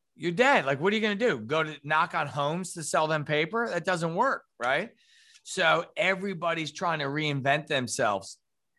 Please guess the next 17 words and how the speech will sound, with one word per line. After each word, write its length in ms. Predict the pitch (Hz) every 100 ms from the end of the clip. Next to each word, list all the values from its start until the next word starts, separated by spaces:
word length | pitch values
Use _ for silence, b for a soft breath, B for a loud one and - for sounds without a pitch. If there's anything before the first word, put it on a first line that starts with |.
| b b
Even 280 | 165 196 185
recruiting 420 | 160 - 180 180
companies 480 | 170 170 151 160 139
like 240 | 151 147 147
us, 400 | 180 165 - - _ _ _ _ _ _ _ _
when 240 | 127 135
covid 480 | - 151 190 196 147
hit, 320 | 139 139 139 b b b _
we 160 | 131 143
launched, 520 | 143 151 156 147 - -
uh, 320 | 135 131 127 120
a 100 | 123
whole 220 | 156 160
division 460 | 143 139 151 151
that 180 | 135 127
helps 340 | 131 147 143 -
write, 400 | 113 139 139 170